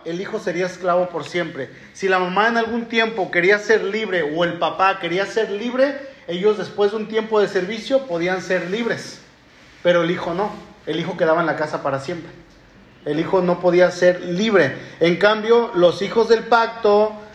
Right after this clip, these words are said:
libres por la promesa que corresponde a los de Sara, son libres, hermanos.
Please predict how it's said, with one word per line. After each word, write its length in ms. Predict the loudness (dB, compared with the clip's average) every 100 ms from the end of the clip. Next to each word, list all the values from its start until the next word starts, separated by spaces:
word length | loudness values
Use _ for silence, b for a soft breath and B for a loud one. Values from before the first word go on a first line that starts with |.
| B
libres 760 | -4 -2 4 6 6 4 -4 -16 -20 -2
por 160 | 2
la 160 | 2 2
promesa 840 | 0 0 0 0 2 2 0 -4 B B -6
que 120 | -2
corresponde 680 | 2 2 0 -2 -2 2 4
a 40 |
los 180 | 4 2
de 100 | 2
Sara, 480 | 4 4 4 0 -2
son 360 | -2 -2 0
libres, 500 | -4 -2 0 0 -2 -2
hermanos. 500 | 0 0 0 -4